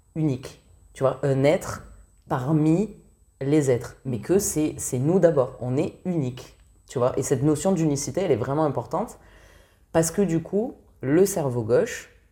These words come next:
en fait, il est, il est pas prédominant dans le sens où il est plus gros chez les personnes qui ne sont pas neuroatypiques, mais c'est qu'en fait, il est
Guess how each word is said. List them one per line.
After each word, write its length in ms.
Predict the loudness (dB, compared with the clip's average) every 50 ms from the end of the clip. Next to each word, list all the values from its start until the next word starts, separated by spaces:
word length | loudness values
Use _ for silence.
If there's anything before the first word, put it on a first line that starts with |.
| _ _ _ _ _ _ _ _ _ _ _ _ _ _ _ _ _ -8
en 60 | 0
fait, 240 | 4 4 4 4 2
il 100 | 0 0
est, 320 | 0 0 0 -4 -12 _ _ _ _ _ _ _ _ _ _ _ _ _ _ -12
il 140 | -6 -6
est 60 | -4 -2
pas 160 | 0 0 0
prédominant 680 | -2 -2 -2 -2 0 0 0 0 -2 -2 -4 -4 -4
dans 100 | -4 -6
le 60 | -6
sens 280 | -8 -10 -12 -12 -10 -10
où 60 | -8
il 100 | -6 -6
est 60 | -6
plus 300 | -8 -10 -14 -12 -10 -10
gros 600 | -8 -6 -6 -6 -4 0 0 0 0 0 -4 -16 _ _ _
chez 160 | -10 -8 -6
les 80 | -6
personnes 380 | -4 -6 -6 -8 -8 -10 -10 -10
qui 140 | -10 -10 -10
ne 100 | -10 -10
sont 320 | -12 -14 -10 -6 -6 -6
pas 180 | -4 -2 -2 -2
neuroatypiques, 800 | 0 -2 -2 -2 -4 -4 -6 -10 -12 -10 -12 -12 -12 -16 _ _ _ _ _ _ _ _ _ _ _ _ -6
mais 180 | -4 -2 -2
c'est 200 | 0 0 0 -2
qu'en 180 | 0 -2 -4 -2
fait, 260 | 0 -2 -2 -2 -4 -8
il 200 | -6 -4 0 0
est 360 | 2 2 0 -2 -6 -16 _